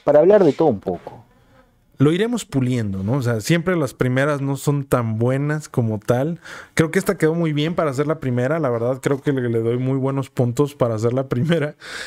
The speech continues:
Speaker 2: Este, de hecho,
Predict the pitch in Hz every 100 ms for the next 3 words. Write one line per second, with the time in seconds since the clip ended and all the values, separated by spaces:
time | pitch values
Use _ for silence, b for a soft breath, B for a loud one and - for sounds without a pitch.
0 | B 127 120 - - 120 117 110 110 110
1 | 107 101 98 B B B B B 117 127
2 | 123 151 139 120 104